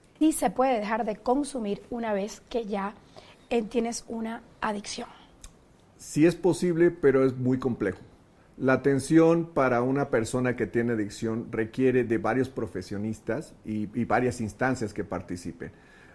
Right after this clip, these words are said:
Speaker 2: Una, una persona adicta a, a sustancias, a, una persona adicta a drogas requiere atención médica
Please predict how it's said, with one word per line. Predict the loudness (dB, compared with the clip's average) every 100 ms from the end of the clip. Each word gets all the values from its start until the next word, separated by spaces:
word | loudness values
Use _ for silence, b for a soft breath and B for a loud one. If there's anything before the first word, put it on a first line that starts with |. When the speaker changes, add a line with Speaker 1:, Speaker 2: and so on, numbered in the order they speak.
| B
Speaker 2:
Una, | -4 0 2 2 2
una | 0 0
persona | -2 -2 0 0
adicta | 0 0 2 2 2
a, | -2 -6 -6
a | -6
sustancias, | -6 -4 -2 -2 -2 -6 -6
a, | -6 -6
una | -6
persona | -6 -4 -2
adicta | -2 -2 -2
a | 0
drogas | 0 0 -2
requiere | -4 -2 0 0
atención | -2 -8 -6 -6
médica | -4 -4 -6